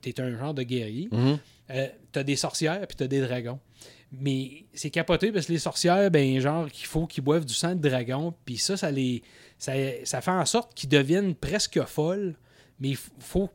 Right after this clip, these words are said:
Speaker 1: pour, tu sais, il faut pas qu'ils deviennent folles parce que sinon, ils vont devenir quasiment comme un dragon. Mais ils veulent pas devenir dragon.
Speaker 2: Ah,
Speaker 1: Fait que,
Speaker 2: ouais.
Speaker 1: regarde, mais c'est capoté.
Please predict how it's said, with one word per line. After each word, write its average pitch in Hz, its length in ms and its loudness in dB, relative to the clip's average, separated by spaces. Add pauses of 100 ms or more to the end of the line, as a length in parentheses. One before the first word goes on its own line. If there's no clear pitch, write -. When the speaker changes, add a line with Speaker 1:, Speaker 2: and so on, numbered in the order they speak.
Speaker 1:
pour, - 160 -4
tu - 160 -8
sais, 190 140 0
il 196 60 2
faut - 120 -2
pas 233 120 2
qu'ils - 160 -8
deviennent 165 400 4
folles 220 340 2
parce - 200 0
que - 40 -2
sinon, 196 180 0
ils 190 60 0
vont 170 140 2
devenir 160 320 2
quasiment 165 280 0
comme 175 160 2
un 160 100 6
dragon. 147 520 0
Mais 165 160 2
ils 143 60 6
veulent 151 140 6
pas 208 120 4
devenir 180 340 2
dragon. 156 560 0
Speaker 2:
Ah, 135 60 0
Speaker 1:
Fait 120 100 0
que, 85 60 -6
Speaker 2:
ouais. 92 140 -2
Speaker 1:
regarde, 175 300 0
mais 170 60 4
c'est 156 140 -2
capoté. 214 580 0